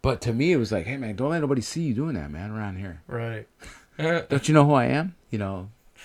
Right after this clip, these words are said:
Speaker 1: right?
Speaker 2: Yeah.
Speaker 1: I had this
Speaker 2: You
Speaker 1: my
Speaker 2: still,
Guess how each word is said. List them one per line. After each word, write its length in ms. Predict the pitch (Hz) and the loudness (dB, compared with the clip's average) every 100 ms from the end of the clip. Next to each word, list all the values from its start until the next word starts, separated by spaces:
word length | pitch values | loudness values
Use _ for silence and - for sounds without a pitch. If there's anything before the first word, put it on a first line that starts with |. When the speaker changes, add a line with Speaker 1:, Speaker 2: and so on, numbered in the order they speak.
| - 120 | -16 -2
Speaker 1:
right? 260 | 123 160 - | 0 0 -2
Speaker 2:
Yeah. 300 | 123 117 110 - | -4 -2 -4 -4
Speaker 1:
I 120 | 113 | -4
had 180 | 143 127 | -2 0
this 320 | 110 - - _ _ _ _ _ - | -2 -4 -14 _ _ _ _ _ -14
Speaker 2:
You 120 | 120 | -6
Speaker 1:
my 60 | 98 | -2
Speaker 2:
still, 320 | 101 123 | 0 -2